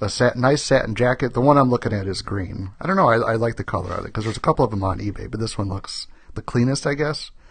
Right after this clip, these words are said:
So a Ribera jacket, N W A, World Class, E C W, W W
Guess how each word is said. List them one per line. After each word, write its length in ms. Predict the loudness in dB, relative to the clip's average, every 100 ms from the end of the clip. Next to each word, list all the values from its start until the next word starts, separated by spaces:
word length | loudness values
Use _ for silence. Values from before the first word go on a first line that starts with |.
| -20 -20 -10
So 140 | -2 0
a 60 |
Ribera 380 | 2 4 6 6
jacket, 380 | 6 2 2 0
N 120 | 2
W 380 | 2 2 0 0
A, 180 | 0 0
World 280 | -2 -4 -2
Class, 360 | 0 0 0
E 40 | -4
C 140 | -6
W, 280 | -2 0 0
W 220 | -4 -6
W 160 | -2